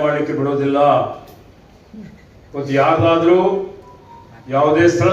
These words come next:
ತನಿಖೆ ಇಲ್ಲದೆ ನೇರವಾಗಿ ಆರ್ ಟಿ ಸಿಲಿ ಎಂಟ್ರಿ ಆದ್ರೆ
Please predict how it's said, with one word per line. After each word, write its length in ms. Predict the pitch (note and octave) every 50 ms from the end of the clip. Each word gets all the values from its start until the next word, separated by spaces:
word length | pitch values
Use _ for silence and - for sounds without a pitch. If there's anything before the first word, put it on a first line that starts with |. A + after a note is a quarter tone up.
| F#3 F3
ತನಿಖೆ 300 | F3 E3+ E3+ E3+ D#3+ E3 D#3+
ಇಲ್ಲದೆ 300 | D#3+ D#3 D#3 D#3+ F3 F#3 - - - - - - - - _ - - - _ - B2 B2+
ನೇರವಾಗಿ 580 | D3 D#3+ E3 E3 E3 D#3+ D#3 D#3+ D#3 D#3+ E3+ F#3 F#3+ - - - - - - - - - - - - - - - F3
ಆರ್ 160 | F3+ - D#3 D#3
ಟಿ 80 | F3+ E3+ -
ಸಿಲಿ 200 | - E3 D#3+ D#3 D3+
ಎಂಟ್ರಿ 220 | D#3 E3 E3 E3+ E3 D#3+ D#3
ಆದ್ರೆ 220 | D#3 D#3 D#3+ E3+